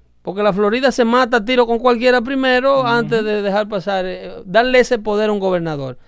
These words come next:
Speaker 1: Pero como es popular y atrae, eh, una nueva demografía de los floridianos, porque la
Speaker 2: Sí.
Speaker 1: Florida ha cambiado mucho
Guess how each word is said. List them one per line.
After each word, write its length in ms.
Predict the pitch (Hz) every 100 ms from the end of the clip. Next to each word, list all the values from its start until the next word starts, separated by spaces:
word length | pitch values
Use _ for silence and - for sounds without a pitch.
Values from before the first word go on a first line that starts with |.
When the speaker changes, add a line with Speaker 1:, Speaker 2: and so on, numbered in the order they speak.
| - -
Speaker 1:
Pero 220 | - 208 190
como 200 | 190 214
es 40 |
popular 560 | 240 226 262 220 180 185
y 80 | 180
atrae, 560 | 156 165 156 156 185 - - - - -
eh, 240 | 165 165 -
una 260 | 185 202 190
nueva 340 | 185 190 196
demografía 760 | 185 180 170 180 - 165 160 -
de 160 | 175 156
los 160 | 156 -
floridianos, 640 | 156 151 160 156 143 160
porque 220 | 170 151
la 100 | 151
Speaker 2:
Sí. 60 | 143
Speaker 1:
Florida 400 | 151 151 175 175
ha 80 | 170
cambiado 540 | 185 175 170 180 175 156
mucho 560 | 170 202 175 - 131